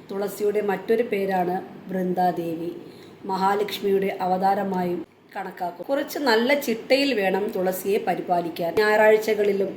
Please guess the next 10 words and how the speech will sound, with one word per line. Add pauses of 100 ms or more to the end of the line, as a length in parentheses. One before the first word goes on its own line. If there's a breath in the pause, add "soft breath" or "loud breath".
ഏകാദശി,
ദ്വാദശി, (380 loud breath)
സംക്രാന്തി
എന്നീ
ദിവസങ്ങളിലും (220)
തുളസി
ഇലയോ (240)
തുളസി
ചെടിയോ (200)
പറിച്ചെടുക്കരുത്.